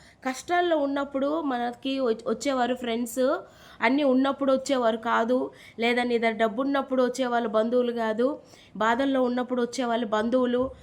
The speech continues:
అని కొన్ని కొష్-, కొ-, కొటేషన్స్ పెడుతూ ఉంటాం కదా. దానికి యాప్ట్ అని చెప్పొచ్చు నిన్నటి ఎపిసోడ్. ఏంటి అంటే, కళ్యాణ్,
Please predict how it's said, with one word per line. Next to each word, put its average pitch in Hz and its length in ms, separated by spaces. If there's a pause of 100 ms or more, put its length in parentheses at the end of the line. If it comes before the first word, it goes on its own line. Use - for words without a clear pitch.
(180)
అని 247 180
కొన్ని 254 280
కొష్-, - 460
కొ-, 220 260
కొటేషన్స్ 302 680
పెడుతూ 254 320
ఉంటాం 220 300
కదా. 220 300 (420)
దానికి 294 760
యాప్ట్ 277 680
అని 339 220
చెప్పొచ్చు 254 360
నిన్నటి 220 340
ఎపిసోడ్. 220 560 (300)
ఏంటి 339 280
అంటే, 254 540 (1000)
కళ్యాణ్, 349 420